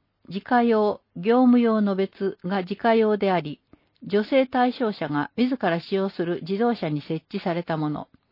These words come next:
自動車検査証に記載されている使用の本拠の位置が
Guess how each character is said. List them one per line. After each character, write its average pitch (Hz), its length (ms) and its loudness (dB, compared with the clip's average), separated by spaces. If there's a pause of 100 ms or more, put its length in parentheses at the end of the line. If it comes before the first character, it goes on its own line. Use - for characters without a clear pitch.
(1080)
自 208 160 -6
動 262 160 2
車 254 160 -4
検 254 280 0
査 254 160 -2
証 196 160 -2
に 165 140 -4
記 - 100 -20
載 208 200 -2
さ 196 120 -4
れ 190 100 -2
て 196 160 -4
い 180 100 0
る 160 200 -8
使 - 220 -6
用 240 200 2
の 226 120 2
本 269 240 4
拠 - 120 -2
の 160 120 -2
位 170 40 -2
置 175 160 -6
が 151 200 -2